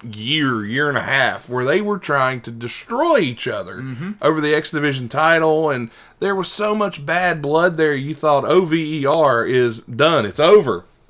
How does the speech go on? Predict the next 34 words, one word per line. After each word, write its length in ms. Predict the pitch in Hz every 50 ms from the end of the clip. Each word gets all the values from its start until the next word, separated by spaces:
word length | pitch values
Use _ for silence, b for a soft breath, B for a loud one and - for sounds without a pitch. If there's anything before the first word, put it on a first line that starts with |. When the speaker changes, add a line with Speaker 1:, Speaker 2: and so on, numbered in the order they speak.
| -
Speaker 1:
for 100 | 131 127
Speaker 2:
Mm-hmm. 80 | 123 120
Speaker 1:
better 280 | 123 123 117 110 107
word. 340 | 104 107 104 98 92 92 90 b b b b b b b b b b b _ _ _ - 127
These 280 | 131 180 233 302 302
two 160 | - 311 262 208
guys 340 | 208 196 202 196 190 175
are 80 | 170 170
on 80 | 160 139
the 60 | 127
same 320 | - - 185 214 240 233
side 240 | - - 220 220 214
of 40 | 196
the 80 | 175
ring 220 | 160 160 156 147 127
again. 160 | 117 107 - - -
I 160 | 233 302 381
don't 180 | 403 403 330
know 140 | 254 247 226
how 220 | 190 - 202 196 190
that's 200 | 185 180 180 -
gonna 220 | - 170 156 143
work 260 | 135 135 127 120 -
out. 280 | 120 110 98 - - -
Dustin 300 | 147 185 220 - - 254
Alexander, 520 | 262 240 214 175 160 180 185 185 180 165
still 320 | 156 - - 180 185 202 208
young 300 | 190 185 185 180 180 170
in 80 | 160
A 120 | 156 156 156
S 120 | 156 151
W, 340 | - 139 139 143 131 131 131
won 260 | 131 123 135 143 147
the 200 | 139 131 123 113